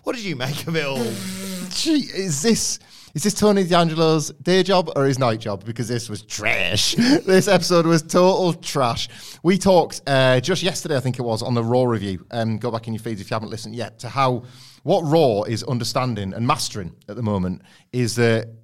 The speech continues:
Speaker 2: W W E cannot any longer patronize you with a wrestling product. It is a W W E product and, and all the things that represents. And in a way, that's kind of borrowed from N X T two point oh and all the things we loved about it.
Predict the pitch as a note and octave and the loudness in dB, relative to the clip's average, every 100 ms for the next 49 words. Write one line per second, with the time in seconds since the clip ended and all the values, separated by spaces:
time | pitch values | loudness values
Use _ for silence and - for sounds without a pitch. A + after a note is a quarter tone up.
0 | _ _ _ _ C#3 D3+ C#3+ C3 B2 B2+ | _ _ _ _ -6 -2 0 0 -2 -6
1 | - C#3 B2 - B2 B2 A2+ A2 G#2+ A#2 | -4 -2 -2 -4 -4 0 0 0 -4 -6
2 | - A#2 G#2+ F#2+ G2+ G2 G2 F#2+ - - | -10 -6 -6 -6 -8 -8 -8 -8 -10 -10
3 | F#2 F#2 E2 C#2+ - G#2 G2+ F#2+ E2 C3 | -10 -8 -10 -10 -10 -6 -6 -8 -6 -2
4 | C#3+ D3 B2 A2+ A2 G2 - F2 - F#2+ | 0 0 0 -2 -2 -4 -6 -10 -8 -8
5 | F#2+ - - A#2+ D3+ A#2+ A#2+ A2 G2+ F2 | -8 -8 0 2 2 0 -4 -4 -4 -8
6 | G2+ F#2+ F#2 - - - - - _ _ | -10 -8 -8 -10 -16 -20 -20 -20 _ _
7 | C#3+ D3 E3 G3 C4 D#3+ C3 - C#3+ C3 | -2 0 2 6 6 4 0 0 0 2
8 | B2+ A#2 B2+ A#2 A#2 A#2+ A2+ B2 C3 C#3 | 0 0 -4 -6 -4 -6 -4 -2 0 0
9 | G3 F2+ - A#2 A#2 B2 A2 A#2 A#2+ F#2+ | 0 -2 -2 -2 -2 -4 -6 -6 -6 -6
10 | F#2 E2 | -6 -8